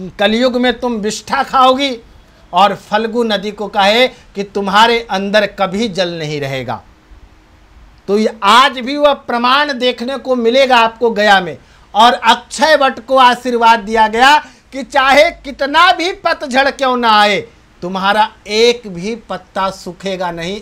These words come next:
एक भी पत्ता पीला नहीं होगा। आप आज उस चमत्कार को आज भी जाकर के देख सकते हैं गया जी में।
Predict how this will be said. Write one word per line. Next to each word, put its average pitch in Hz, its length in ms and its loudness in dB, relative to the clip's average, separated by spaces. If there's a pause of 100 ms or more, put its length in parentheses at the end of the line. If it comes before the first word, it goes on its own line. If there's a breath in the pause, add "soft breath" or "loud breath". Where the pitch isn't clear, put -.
एक 202 300 -8
भी 185 120 -8
पत्ता 185 420 -10
पीला 170 400 -10
नहीं 151 220 -12
होगा। 131 300 -12 (580 soft breath)
आप 277 440 4
आज 254 300 0 (120)
उस 254 220 -14
चमत्कार 254 680 0
को 277 140 -4
आज 254 240 2
भी 262 160 -6
जाकर 233 380 -2
के 247 240 -10
देख 269 320 2
सकते 247 280 -8
हैं 247 160 -4
गया 214 240 4
जी 196 180 -8
में। 175 180 -10